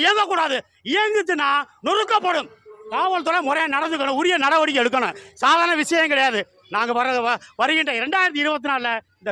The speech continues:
தமிழ் மக்கள் பாதி பேரை சுருக்கிட்டான். புரியுங்களா? தமிழ் தேசியம் ஒளிஞ்சு போச்சு. இன்னைக்கு எல்லா இடத்துலயுமே அவன் தமிழரை சுருக்கிட்டான் சார். அதனால வந்து தமிழன் காக்கப்பட வேண்டும், தமிழ்நாட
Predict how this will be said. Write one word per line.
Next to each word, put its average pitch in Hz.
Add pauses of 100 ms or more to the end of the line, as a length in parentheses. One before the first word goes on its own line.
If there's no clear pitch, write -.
தமிழ் 359
மக்கள் 294
பாதி 302
பேரை 302
சுருக்கிட்டான். 294 (280)
புரியுங்களா? 294 (140)
தமிழ் 302
தேசியம் 302
ஒளிஞ்சு 339
போச்சு. 240 (300)
இன்னைக்கு 226
எல்லா 330
இடத்துலயுமே 320
அவன் 269 (340)
தமிழரை 302
சுருக்கிட்டான் 302
சார். 240 (280)
அதனால 277 (140)
வந்து 247 (500)
தமிழன் 349
காக்கப்பட 320
வேண்டும், 247 (280)
தமிழ்நாட 330